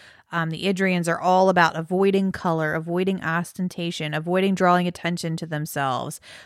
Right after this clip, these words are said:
But that if you take that too far and you're not motivated by the right things,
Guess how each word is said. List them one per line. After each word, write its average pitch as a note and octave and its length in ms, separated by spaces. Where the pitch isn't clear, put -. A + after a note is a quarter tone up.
But F#3 200
that F3+ 340
if E3+ 100
you F#3+ 80
take F#3+ 280
that A3 260
too F#3+ 200
far C3+ 540
and E3+ 320
you're F3+ 140
not F3+ 320
motivated F#3 1040
by D#3 120
the D3+ 120
right D3 320
things, C#3 720